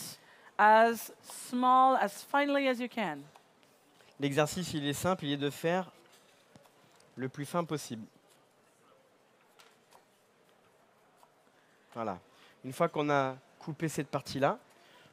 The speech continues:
Speaker 2: on le fait dans l'autre sens.
Speaker 1: And once you've done it one way, you do it the other way.
Speaker 2: On essaye de faire deux étages de
Speaker 1: Try
Speaker 2: coupe.
Speaker 1: to make a couple layers.
Speaker 2: Et là, on coupe fin.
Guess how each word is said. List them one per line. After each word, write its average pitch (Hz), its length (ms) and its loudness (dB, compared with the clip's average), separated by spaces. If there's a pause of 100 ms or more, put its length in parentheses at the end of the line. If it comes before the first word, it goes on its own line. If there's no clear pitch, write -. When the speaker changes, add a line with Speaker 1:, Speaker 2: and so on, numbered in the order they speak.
(240)
Speaker 2:
on 131 60 -8
le 131 40 -6
fait 156 160 -4
dans 147 100 0
l'autre 135 160 0
sens. - 460 -6 (220)
Speaker 1:
And 180 120 -8
once 196 260 -8
you've 220 120 -10
done 220 200 -4
it 220 220 -10 (440)
one 214 200 2
way, 233 440 2
you 196 160 -8
do 208 100 -4
it 214 220 0
the 202 160 0
other 262 260 4
way. 175 300 -4 (120)
Speaker 2:
On 123 120 -6
essaye 139 240 0
de 143 100 0
faire 131 180 0
deux 135 220 -6
étages 131 460 -2 (420)
de 120 80 -8
Speaker 1:
Try 196 160 -2
Speaker 2:
coupe. 214 120 0
Speaker 1:
to 262 100 -6
make 262 180 0
a 285 80 -4
couple 277 420 2
layers. 220 460 0 (1700)
Speaker 2:
Et 127 80 -6
là, 131 160 0
on 135 60 -6
coupe 127 200 -12
fin. 101 220 -10